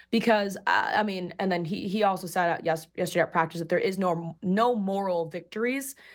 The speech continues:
Um, however, they still wanna win. Uh, but it's also hard to even say, like, "Okay, you wanna win, but the,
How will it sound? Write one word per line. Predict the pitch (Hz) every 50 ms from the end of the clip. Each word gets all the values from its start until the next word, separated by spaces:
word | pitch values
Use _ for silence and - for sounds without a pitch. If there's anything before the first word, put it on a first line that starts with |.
| - - - _ _ -
Um, | 180 170 165 156 151 - - - _ _ _
however, | _ - - 202 202 196 196 196 190 185 190 185 180
they | 175 185 185
still | 180 - 208 196 180
wanna | 170 170 165 156 156
win. | 165 233 220 185 165 156 151 175 196 196 - _ _ _ _ _ _ _ _ _ _ _ _ _
Uh, | - - - - - - - - - - - - - - 302 - -
but | 240 247 226 208 285 269
it's | 262 254 302
also | 277 254 247 269
hard | 233 233 247 240 -
to | 247 233 214 214 -
even | - 254 240 202 214 208
say, | 202 - - 240 220
like, | 202 190 202
"Okay, | 220 233 226 220 185
you | 180 190 214 226
wanna | 233 233 220
win, | 220 247 277 269 254
but | 233 220 214 -
the, | 220 202 190 196 190 196 226 208 214